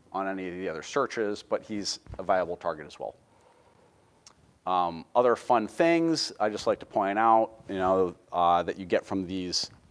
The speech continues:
profiles. So again, uh, this is the Adore Me profile on MarketLine. You can see who's invested, um,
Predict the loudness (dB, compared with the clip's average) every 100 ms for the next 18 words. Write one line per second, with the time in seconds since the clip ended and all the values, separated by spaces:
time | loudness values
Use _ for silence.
0 | _ 2 2 6 8 10 8 4 -6 -14
1 | -8 -4 -2 0 0 2 -2 -6 -14 _
2 | _ _ _ _ _ _ -2 0 2 0
3 | -2 -2 -4 0 0 0 -2 0 2 6
4 | 6 6 4 4 6 4 2 2 4 2
5 | 0 -2 -4 -8 -6 -4 -2 0 -2 -2
6 | -4 -8 -10 -8 -4 2 4 4 2 2
7 | 2 0 -6 _ _ _ _ _ _ _
8 | -4 0 2 2 0 -4 -10